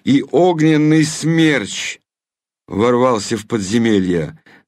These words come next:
на миг осветив кирпичные своды, убегающих крыс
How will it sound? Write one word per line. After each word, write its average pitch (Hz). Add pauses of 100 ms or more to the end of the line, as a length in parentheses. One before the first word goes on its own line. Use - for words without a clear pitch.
на 107
миг 123
осветив 113
кирпичные 113
своды, 123 (400)
убегающих 120
крыс 135